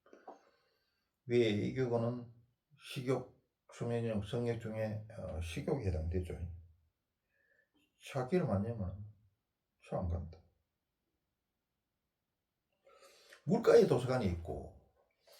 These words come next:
자, 물가에 도서관이 있고 또 물, 도서관 앞에는 분수가 있어요. 유명한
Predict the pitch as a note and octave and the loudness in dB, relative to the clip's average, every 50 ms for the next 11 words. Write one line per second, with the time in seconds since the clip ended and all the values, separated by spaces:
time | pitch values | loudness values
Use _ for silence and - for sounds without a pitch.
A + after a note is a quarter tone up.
0 | - - - - _ - A#2+ B2 D3+ A3 - F#4 - - A3 F3 D3 B2+ - C#3+ | -18 -18 -18 -14 _ -4 0 2 2 2 4 6 6 8 8 8 6 4 6 6
1 | D3 C#3 B2+ A2+ G#2+ G#2+ G#2+ F#2 - F#2 F#2+ G2+ A2+ C#3 D#3 D#3 D3+ - - - | 4 4 4 2 -2 -4 -6 -4 -4 -2 -2 0 0 2 2 2 2 0 -2 -8
2 | - - A2+ G#2+ G#2+ D3+ D#3 E3 G3 G3+ - - D3 A#2 G2+ G2+ G2 F#2 F2 F2 | -8 -4 -4 -2 0 2 4 4 4 2 4 2 2 4 4 4 4 4 0 -2
3 | - - E2+ - - G3+ - - - F#2 E2 E2+ E2 - E2 D2+ - D#2 F2+ F#2+ | -6 -8 -4 0 2 2 2 2 0 2 2 0 0 -2 -4 -4 -4 -4 -4 -2
4 | G2 G2+ G#2 F#2+ F#2 F#2 E2+ E2 E2+ D#2+ | 0 2 2 4 4 4 2 2 0 0